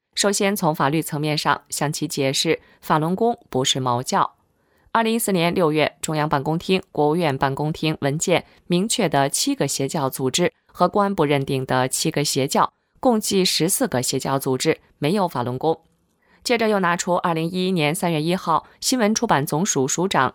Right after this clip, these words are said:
柳斌杰签署的《中华人民共和国新闻出版总署令》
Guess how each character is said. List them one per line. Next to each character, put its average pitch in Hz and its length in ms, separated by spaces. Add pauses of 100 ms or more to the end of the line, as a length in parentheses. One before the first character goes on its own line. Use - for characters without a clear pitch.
(100)
柳 156 180
斌 262 240
杰 131 260
签 151 280
署 135 180
的 147 220 (180)
《中 254 160
华 214 140
人 190 100
民 208 100
共 165 160
和 143 220
国 143 240
新 208 220
闻 151 160
出 - 160
版 131 180
总 143 240
署 135 240
令》 220 180